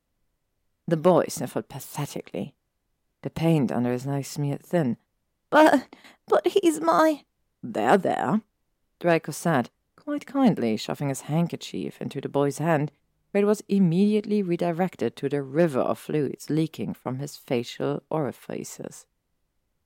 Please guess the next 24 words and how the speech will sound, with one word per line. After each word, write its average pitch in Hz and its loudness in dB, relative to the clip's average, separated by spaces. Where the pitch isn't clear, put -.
Draco 143 0
tried 156 4
to - -2
understand. 156 -6
Being 175 0
kidnapped 175 2
by 147 2
a 143 4
demon 135 0
could - -10
be 165 -4
terribly 175 2
hard 165 2
on 131 -4
a 135 -4
young 143 -2
man. 143 -4
Draco 226 -2
could 214 0
testify 165 2
to - -8
that, 123 -6
sort 165 -4
of. - -14